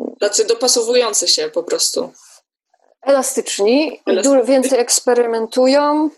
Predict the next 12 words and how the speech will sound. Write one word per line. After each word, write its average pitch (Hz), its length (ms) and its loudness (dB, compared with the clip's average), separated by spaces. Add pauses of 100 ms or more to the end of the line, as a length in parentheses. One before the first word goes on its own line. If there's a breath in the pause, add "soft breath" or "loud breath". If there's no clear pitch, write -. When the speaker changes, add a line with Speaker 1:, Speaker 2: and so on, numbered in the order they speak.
(320)
Speaker 2:
e, 208 240 0
są 233 200 0
bardziej 220 260 0
wyrozumiali 202 760 0
też - 480 -6 (360)
dla 185 100 -2
swoich 180 480 -2
i 180 60 -10
cudzych 180 300 -4
błędów 175 640 -4
i, 180 400 -2
i 185 160 -4